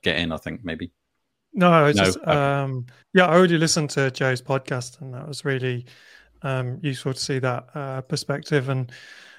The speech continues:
Speaker 2: and, um, like, I probably agree with more or less everything that, um,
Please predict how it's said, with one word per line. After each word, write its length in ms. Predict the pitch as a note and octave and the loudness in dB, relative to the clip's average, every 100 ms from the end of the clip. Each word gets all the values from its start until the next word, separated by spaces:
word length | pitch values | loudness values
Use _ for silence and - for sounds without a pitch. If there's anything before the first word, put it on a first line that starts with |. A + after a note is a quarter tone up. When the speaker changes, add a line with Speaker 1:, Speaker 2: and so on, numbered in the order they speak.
| _ - | _ 0
Speaker 2:
and, 320 | D3+ D3 C#3+ | 2 2 4
um, 460 | C#3+ C#3+ C#3 C3+ - _ - _ _ | 4 4 0 -4 -8 _ -20 _ _
like, 320 | E3+ E3 D#3+ - _ - | 0 0 0 -8 _ -6
I 120 | F3 | -6
probably 420 | - A#3 A#3 G3+ | 0 2 4 4
agree 520 | D3+ D3+ C#3+ D#3+ D#3 | 4 4 4 4 2
with 560 | C4 G#3+ C#3 C#3 C3 C3+ | -2 0 2 2 0 -4
more 160 | C#3+ C#3+ | 0 2
or 60 | |
less 260 | C3+ C3 - | 4 2 0
everything 500 | C3+ B2+ C3+ B2+ B2+ - | -2 -2 -6 -4 -8 -8
that, 380 | D3 C3 C3 - | -4 -4 -4 -8
um, 580 | D3 B2+ B2+ B2 B2 | -6 -2 -2 -2 -6